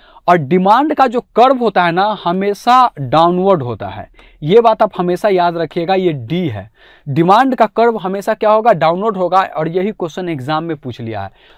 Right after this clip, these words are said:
तो डिमांड कर्व is always, always downward, नीचे की तरफ होगा,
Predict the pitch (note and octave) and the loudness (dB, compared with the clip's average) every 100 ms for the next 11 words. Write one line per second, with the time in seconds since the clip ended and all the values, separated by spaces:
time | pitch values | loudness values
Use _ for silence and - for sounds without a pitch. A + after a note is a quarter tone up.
0 | _ F3 F#3+ G3 E3 A#2 A#2 D3+ E3+ G#3 | _ 0 0 0 -4 -8 -4 0 2 2
1 | B3+ B3 - _ _ _ _ _ _ _ | 2 -2 -10 _ _ _ _ _ _ _
2 | _ _ _ _ _ _ _ _ _ _ | _ _ _ _ _ _ _ _ _ _
3 | _ _ _ _ - - - D3 F3 F#3+ | _ _ _ _ -20 -16 -2 2 2 -2
4 | - - _ _ _ _ _ _ _ _ | -14 -20 _ _ _ _ _ _ _ _
5 | _ _ - _ - E3 D#3+ - - D#3 | _ _ -20 _ -8 -4 -4 -4 -4 -2
6 | E3+ F#3+ A#3+ A#3+ _ _ _ _ _ _ | 0 0 -2 -4 _ _ _ _ _ _
7 | _ _ _ - _ _ _ _ _ _ | _ _ _ -20 _ _ _ _ _ _
8 | _ _ _ _ - D#3 D#3+ A3 G#3 - | _ _ _ _ -4 -2 2 2 0 -4
9 | B2+ D3 D3+ D#3 C3+ F#2+ _ - E3 G3+ | -2 0 2 0 0 -2 _ -6 -4 0
10 | A#3 A3 F3+ E3 - A#2 A2+ | 0 0 -2 -2 -2 -6 -6